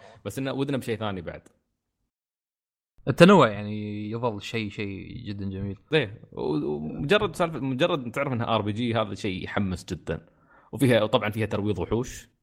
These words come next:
Speaker 1: هذا شيء أوف عندي أنا.
Speaker 2: عنصر بوكيمون، يا؟
Speaker 1: إيه، العنصر البوكيموني. طبعًا ما بالطريقة نفس البوكيمون، بس إنك يعني ها، تواجه الوحوش، تصيد الوحوش، تغامر، تقاتل عمالقة،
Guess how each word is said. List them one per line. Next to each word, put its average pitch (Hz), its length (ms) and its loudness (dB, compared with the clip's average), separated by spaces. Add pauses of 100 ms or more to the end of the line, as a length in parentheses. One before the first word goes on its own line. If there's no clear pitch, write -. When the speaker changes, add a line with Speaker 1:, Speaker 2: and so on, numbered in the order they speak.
(140)
Speaker 1:
هذا 95 200 0
شيء 101 320 2
أوف 92 320 4 (260)
عندي 95 280 -2
أنا. 117 180 -2
Speaker 2:
عنصر 127 200 6
بوكيمون، 113 340 4
يا؟ 107 220 2 (680)
Speaker 1:
إيه، 101 200 2 (100)
العنصر 107 320 2
البوكيموني. 98 600 0 (240)
طبعًا 143 140 6
ما 175 140 4
بالطريقة 127 480 2
نفس 113 180 -2
البوكيمون، 107 440 0
بس 98 240 0
إنك 123 200 0
يعني 107 200 2
ها، 107 200 2 (540)
تواجه 117 360 4
الوحوش، 104 420 0
تصيد 110 240 -4
الوحوش، 101 500 -2
تغامر، 107 400 2
تقاتل 101 340 -2
عمالقة، 98 480 0